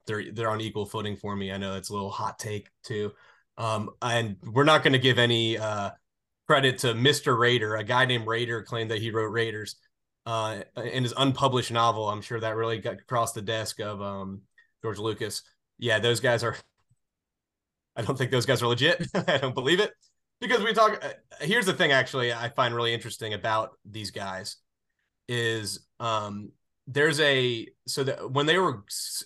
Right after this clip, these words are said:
about, like, the background of why the Indiana Jones movie was made is that Steven Spielberg was frustrated that he couldn't direct a James Bond movie.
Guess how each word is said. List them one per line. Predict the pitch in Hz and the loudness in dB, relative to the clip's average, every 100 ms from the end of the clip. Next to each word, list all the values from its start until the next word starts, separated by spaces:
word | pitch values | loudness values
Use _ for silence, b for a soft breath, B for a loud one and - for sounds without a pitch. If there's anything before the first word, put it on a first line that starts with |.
| - | -4
about, | 131 135 139 | 2 4 4
like, | 131 | 0
the | 127 | 0
background | 151 156 156 143 120 | 0 2 2 0 -2
of | 104 | 0
why | 120 113 | 0 0
the | 113 | -4
Indiana | 113 110 104 | -8 -8 -6
Jones | 107 101 | -8 -8
movie | 107 104 | -8 -8
was | 92 | -8
made | 101 95 95 | -8 -10 -10
is | 98 | -10
that | 104 - | -10 -8
Steven | 131 123 120 | -6 -4 -6
Spielberg | 120 110 110 | -6 -6 -6
was | 107 | -8
frustrated | - 143 131 107 101 98 | -2 -2 -2 -6 -8 -8
that | 104 | -10
he | 101 | -10
couldn't | 120 110 | -12 -10
direct | 104 104 113 | -10 -10 -12
a | |
James | 104 98 92 | -12 -12 -10
Bond | 110 104 | -8 -8
movie. | 95 90 - | -10 -16 -20